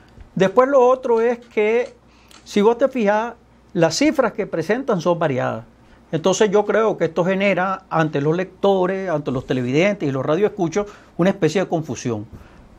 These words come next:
El caso concreto vos tenés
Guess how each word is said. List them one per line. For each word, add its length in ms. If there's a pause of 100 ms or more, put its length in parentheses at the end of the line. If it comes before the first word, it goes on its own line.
(760)
El 140
caso 300
concreto 560
vos 260
tenés 480